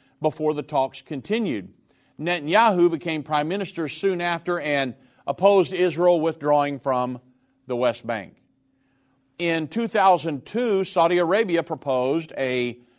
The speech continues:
peace initiative to recognize and establish relations with Israel if Israel withdrew from Gaza and the West Bank and recognized East Jerusalem as the capital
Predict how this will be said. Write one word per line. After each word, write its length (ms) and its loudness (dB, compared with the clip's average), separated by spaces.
peace 260 -4
initiative 520 -4
to 100 -10
recognize 840 -2
and 200 -8
establish 480 -4
relations 540 -4
with 200 -6
Israel 640 2
if 640 4
Israel 500 0
withdrew 460 -2
from 240 -6
Gaza 640 0
and 320 -6
the 80 -4
West 400 -4
Bank 320 -4
and 540 0
recognized 680 -4
East 240 -6
Jerusalem 500 -6
as 200 -6
the 80 -12
capital 520 -4